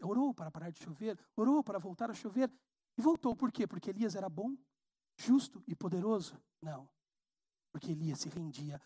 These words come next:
ao justo e poderoso Deus da vida dele. Grandes coisas vai acontecer no seu casamento, querido. Deus fará grandes coisas no seu casamento. Deus fará grandes coisas na criação dos seus filhos.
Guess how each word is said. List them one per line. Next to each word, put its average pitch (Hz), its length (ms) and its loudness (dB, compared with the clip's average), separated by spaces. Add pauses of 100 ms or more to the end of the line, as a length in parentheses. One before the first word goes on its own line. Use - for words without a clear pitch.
(140)
ao 151 160 -2
justo 143 280 -8
e 151 40 -8
poderoso 143 480 -6
Deus 139 360 -10 (220)
da 151 100 -2
vida 143 400 -6 (300)
dele. 170 480 -8 (1500)
Grandes 156 280 -2
coisas 156 300 -4
vai 151 140 -4
acontecer 151 420 -6
no 151 80 -6
seu 143 180 -6
casamento, 143 560 -8
querido. 139 400 -14 (300)
Deus 151 240 2
fará 156 240 -6
grandes 143 380 -8
coisas - 680 -14 (220)
no 170 60 -6
seu 147 180 -6
casamento. 147 640 -12 (840)
Deus 156 260 2
fará 170 280 -4
grandes 160 340 -4
coisas 156 320 -2
na 143 100 -8
criação 160 380 -6
dos - 100 -10
seus 160 240 -4
filhos. 175 480 -12